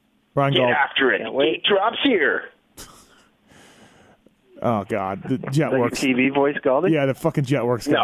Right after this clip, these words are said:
Speaker 2: I never talk like that on television.
Speaker 1: Jet-, the Jetworks
Speaker 2: Although Steve
Speaker 1: guy.
Speaker 2: did make a nice remark about me yesterday on this damn show, asshole.
Speaker 1: What I
Speaker 2: You know, once in a while, you could give just a little bit of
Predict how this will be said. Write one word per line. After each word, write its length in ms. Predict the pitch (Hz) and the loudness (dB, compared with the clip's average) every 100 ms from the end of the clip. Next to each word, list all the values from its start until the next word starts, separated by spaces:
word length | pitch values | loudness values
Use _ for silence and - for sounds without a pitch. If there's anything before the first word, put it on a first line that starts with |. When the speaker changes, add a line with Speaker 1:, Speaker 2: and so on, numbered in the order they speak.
| 90 | 2
Speaker 2:
I 120 | 110 | 2
never 200 | 127 135 | 2 2
talk 240 | - 101 | 0 0
like 160 | 98 92 | 0 0
that 100 | 92 | 0
on 120 | 87 | 0
television. 460 | - 92 87 85 156 | 2 2 2 0 0
Speaker 1:
Jet-, 100 | - | 0
the 100 | 151 | 0
Jetworks 240 | 151 180 | 2 2
Speaker 2:
Although 180 | 156 151 | 2 0
Steve 200 | 165 170 | 0 0
Speaker 1:
guy. 60 | 170 | 2
Speaker 2:
did 80 | 143 | 0
make 160 | 135 | 0
a 40 | 131 | 2
nice 140 | 127 - 127 | 0 0 0
remark 320 | 110 117 123 | 2 2 2
about 220 | 110 101 | 0 2
me 80 | 101 | 2
yesterday 300 | 104 110 104 | 2 2 2
on 180 | 92 90 | 2 0
this 100 | - - - 117 | -4 -10 -20 -4
damn 180 | 110 104 | 0 2
show, 380 | - 123 110 101 | 2 2 2 2
asshole. 560 | 90 110 - 95 104 - - | 2 0 0 0 0 -2 0
Speaker 1:
What 160 | 160 | 0
I 80 | 180 | 0
Speaker 2:
You 80 | 170 | 2
know, 40 | 185 | 2
once 200 | 220 226 | 0 0
in 60 | |
a 40 | 220 | 0
while, 240 | 139 127 | 2 2
you 80 | 113 | 0
could 240 | - 160 131 | 0 -2 0
give 140 | 117 | 0
just 180 | 110 - | -2 0
a 60 | 107 | 2
little 420 | 117 147 160 143 | 2 4 2 2
bit 140 | |
of 60 | 127 | 0